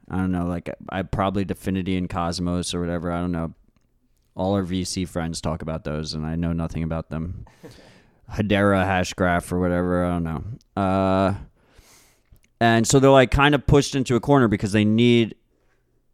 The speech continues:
they, they wanna compete with those guys, but at the same time, they, by doing it,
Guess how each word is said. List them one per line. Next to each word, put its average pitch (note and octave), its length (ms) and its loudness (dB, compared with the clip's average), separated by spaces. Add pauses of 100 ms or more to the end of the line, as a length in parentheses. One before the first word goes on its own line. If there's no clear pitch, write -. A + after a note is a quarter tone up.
(640)
they, A2+ 160 4
they A2+ 140 6
wanna A2+ 260 6
compete A2 400 0
with G#2 160 0
those A2+ 240 6
guys, F2+ 420 0 (180)
but G#2 100 2
at F#2+ 100 0
the G#2 80 -2
same A2+ 280 0
time, G#2+ 540 0 (640)
they, A2 300 2 (400)
by G#2 140 2
doing A2+ 400 4
it, G2 180 0